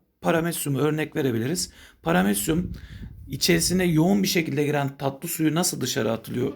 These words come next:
atıyordu? Hangi kofulu sayesinde? Kontraktil koful dediğimiz koful sayesinde dışarı atıyordu. İlk açıklamayla kontraktil kofulu eşleştirebiliriz. Besin kofulu ile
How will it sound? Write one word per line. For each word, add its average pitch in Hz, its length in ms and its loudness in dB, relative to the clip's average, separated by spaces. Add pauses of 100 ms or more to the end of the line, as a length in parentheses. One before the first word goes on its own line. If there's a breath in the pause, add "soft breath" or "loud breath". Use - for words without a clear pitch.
atıyordu? 120 460 -2
Hangi 160 460 0
kofulu - 320 -4
sayesinde? 151 600 0 (300 loud breath)
Kontraktil 160 760 -2
koful 151 400 -2
dediğimiz 139 460 0
koful 156 300 -2
sayesinde 139 720 0 (340 loud breath)
dışarı 151 300 0
atıyordu. 104 520 -4 (400 soft breath)
İlk 92 300 -2 (400)
açıklamayla 151 720 0
kontraktil 147 580 -2
kofulu 151 400 -4
eşleştirebiliriz. 117 1040 -4 (720 loud breath)
Besin 151 420 2
kofulu 208 460 2
ile 143 360 0